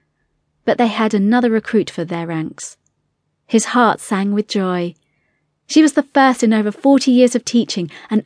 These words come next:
only the second in a hundred and fifty years. This is how rare the enlightened really were. As he spoke,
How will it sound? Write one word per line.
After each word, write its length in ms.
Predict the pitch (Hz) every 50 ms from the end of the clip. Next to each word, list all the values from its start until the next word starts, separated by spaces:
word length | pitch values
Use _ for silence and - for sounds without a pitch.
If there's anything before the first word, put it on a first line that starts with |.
| _ -
only 380 | 277 302 302 294 269 285 277
the 100 | 269 269
second 460 | - - - 277 - - - 190 180 190
in 100 | 185 190
a 120 | 185 - -
hundred 300 | 240 233 240 233 240 233
and 140 | 233 233 -
fifty 360 | - 202 196 - _ - 214
years. 640 | 208 190 180 180 175 175 170 165 165 165 - - - _ _ _ _ _ _ _ _ _ _ _ _ _ _ _ _ _ _ _ _ _ _ _ _ _ _ _ _ _ _ _ _ _ _ _
This 320 | 233 226 285 294 - -
is 120 | 233 214 -
how 200 | - 208 180 175
rare 380 | 170 185 196 202 196 185 175
the 120 | 170 175 170
enlightened 640 | 165 170 175 180 185 190 190 185 - 185 170 170 175
really 440 | 175 170 196 214 220 202 170 165 165
were. 440 | 180 185 185 175 170 165 165 180 - _ _ _ _ _ _ _ _ _ _ _ _ _ _ _ _ _ _ _ _ _ _ _ _ _ _
As 180 | 202 208 208
he 120 | - 247 240
spoke, 440 | - - - 226 214 202 196 -